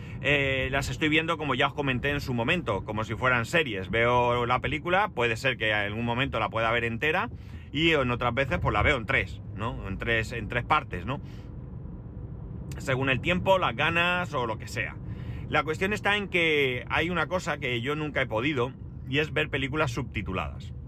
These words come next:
Eh, no puedo prestar atención a las dos cosas, a la imagen y a leer. Leo muy rápido, eh, es cierto que tengo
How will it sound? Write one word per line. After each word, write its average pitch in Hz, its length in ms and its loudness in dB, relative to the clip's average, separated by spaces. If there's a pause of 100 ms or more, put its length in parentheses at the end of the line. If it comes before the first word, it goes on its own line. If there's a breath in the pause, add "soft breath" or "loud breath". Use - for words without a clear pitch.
(840)
Eh, 113 360 2
no 160 180 4
puedo 165 240 4
prestar 139 260 2
atención 135 440 0
a 123 160 4
las 107 180 0
dos 110 180 2
cosas, 87 340 -10
a 95 60 -4
la 101 80 -4
imagen 151 460 0
y 113 120 -4
a 101 80 2
leer. 101 300 2 (300 loud breath)
Leo 139 240 4
muy 131 160 0
rápido, 170 480 0 (180)
eh, 92 300 -6
es 92 100 -8
cierto 123 340 0
que 110 180 0
tengo 113 420 -2